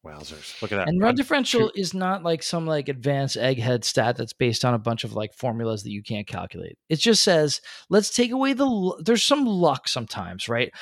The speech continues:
Speaker 2: A team can go, can win ten to one, eight to three, and then, uh, nine to one in three straight games. Then the next, you know, the next week, maybe they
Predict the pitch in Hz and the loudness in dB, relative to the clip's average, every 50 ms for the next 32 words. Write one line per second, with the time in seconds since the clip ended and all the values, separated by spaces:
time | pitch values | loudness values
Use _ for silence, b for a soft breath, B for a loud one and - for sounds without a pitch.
0 | B B B 165 - - - 220 226 226 233 214 - 247 208 190 _ _ - 165 | B B B 0 0 0 0 2 4 4 2 2 0 0 -2 -2 _ _ 2 4
1 | 151 135 B B B B - 175 175 170 160 175 170 170 170 160 - _ _ _ | 4 4 B B B B 0 2 2 4 4 4 4 4 4 2 0 _ _ _
2 | - - 202 208 226 233 240 202 190 180 175 175 180 180 170 - _ _ _ - | 0 4 6 6 6 6 4 2 2 2 2 2 0 0 -2 -6 _ _ _ 2
3 | 208 220 190 - 208 - - - 170 165 165 160 165 165 165 151 - _ _ _ | 2 2 2 -2 -4 -4 -4 -2 0 2 2 2 2 2 0 -2 -6 _ _ _
4 | _ _ _ _ _ _ _ _ - 160 160 151 151 151 151 - 147 160 156 156 | _ _ _ _ _ _ _ _ 0 2 2 2 2 0 0 2 4 4 6 4
5 | 160 160 160 - _ _ _ - 147 147 139 139 139 156 151 160 165 175 180 180 | 4 0 -2 -6 _ _ _ 0 2 4 4 4 2 2 4 4 6 6 6 4
6 | 175 156 131 135 123 120 117 117 127 127 - _ _ _ _ _ _ _ _ - | 4 2 2 2 0 0 0 -2 -4 -6 -10 _ _ _ _ _ _ _ _ -10
7 | 135 - - 175 170 - - 160 151 131 - 127 120 117 113 113 - b b b | -6 -2 0 0 0 0 0 -2 -4 -2 -2 -4 -4 -4 -4 -6 -10 b b b
8 | b b - - 185 190 190 190 185 190 185 180 170 170 170 165 - - - _ | b b 2 4 4 4 4 2 -2 -2 -2 0 0 0 0 0 -2 -6 -8 _
9 | _ _ _ _ 208 165 160 147 139 135 131 - - _ _ _ _ _ - 156 | _ _ _ _ 0 2 4 4 4 2 0 -2 -6 _ _ _ _ _ 0 2
10 | 160 170 170 165 - 156 160 165 151 - - 156 156 156 147 160 143 151 147 143 | 4 4 4 2 2 4 4 4 4 4 2 4 4 4 4 4 4 4 4 4
11 | 139 135 135 131 127 - | 4 2 2 -2 -4 -8